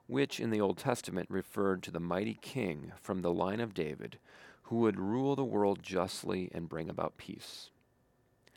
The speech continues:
While the name of Jesus and the title of Christ can all be understood on human terms, the Bible also speaks about Jesus in divine terms as well.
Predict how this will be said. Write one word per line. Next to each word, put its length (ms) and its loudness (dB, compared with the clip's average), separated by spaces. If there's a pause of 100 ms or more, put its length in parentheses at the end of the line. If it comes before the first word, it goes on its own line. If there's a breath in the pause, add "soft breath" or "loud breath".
(420 loud breath)
While 220 6
the 100 6
name 240 4
of 120 2
Jesus 480 0
and 100 -2
the 60 0
title 300 0
of 120 -4
Christ 480 0
can 180 -4
all 340 4
be 260 -2
understood 560 -2
on 180 -2
human 480 -4
terms, 460 -10 (680 loud breath)
the 80 -2
Bible 300 6
also 400 4
speaks 420 -4
about 300 2
Jesus 500 -6
in 260 -6
divine 600 -2
terms 520 -8
as 140 -12
well. 320 -10